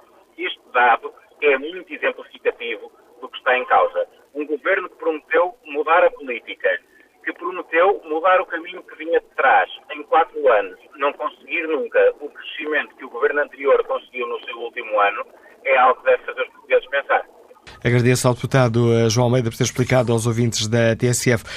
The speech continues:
Speaker 2: a avaliação que o C D S P P faz da intervenção do Presidente da República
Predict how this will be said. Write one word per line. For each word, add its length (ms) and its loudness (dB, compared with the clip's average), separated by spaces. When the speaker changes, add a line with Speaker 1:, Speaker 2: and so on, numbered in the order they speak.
Speaker 2:
a 120 2
avaliação 560 4
que 100 -4
o 40 0
C 140 2
D 120 2
S 160 0
P 100 2
P 240 2
faz 280 2
da 60 2
intervenção 500 0
do 120 0
Presidente 560 0
da 160 2
República 560 -2